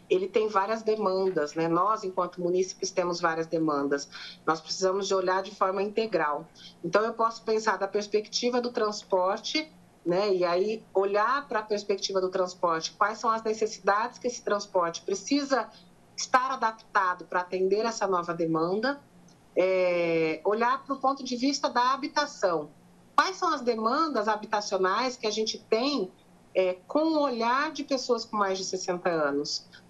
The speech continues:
né? Não só apenas da, do ponto de vista arquitetônico, é, e de segurança interna, mas externa, né? Qual que é a capacidade de reforma desses imóveis, né? Como a gente tá olhando pra isso,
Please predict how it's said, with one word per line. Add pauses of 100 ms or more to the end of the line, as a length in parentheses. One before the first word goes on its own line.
né?
Não
só
apenas
da,
do
ponto
de
vista
arquitetônico, (260)
é,
e
de
segurança
interna, (280)
mas
externa,
né?
Qual
que
é
a
capacidade
de
reforma
desses
imóveis, (280)
né? (100)
Como
a
gente
tá
olhando
pra
isso,